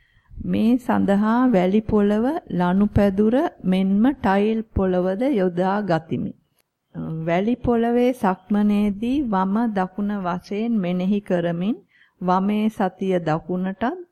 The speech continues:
දකුණේ සතිය වමටත් යයිද වශයෙන් සිතු වෙමි. එහිදී තෙත සහිත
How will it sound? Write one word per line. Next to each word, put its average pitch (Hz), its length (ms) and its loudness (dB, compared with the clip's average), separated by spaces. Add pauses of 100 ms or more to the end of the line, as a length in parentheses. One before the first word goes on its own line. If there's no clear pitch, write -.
දකුණේ 196 560 0
සතිය 202 480 -4
වමටත් 170 480 -6 (800)
යයිද 185 520 -2
වශයෙන් 202 600 -2 (640)
සිතු 220 440 -4 (420)
වෙමි. 180 340 2 (680)
එහිදී 226 640 -4 (340)
තෙත 208 340 0
සහිත 233 440 -2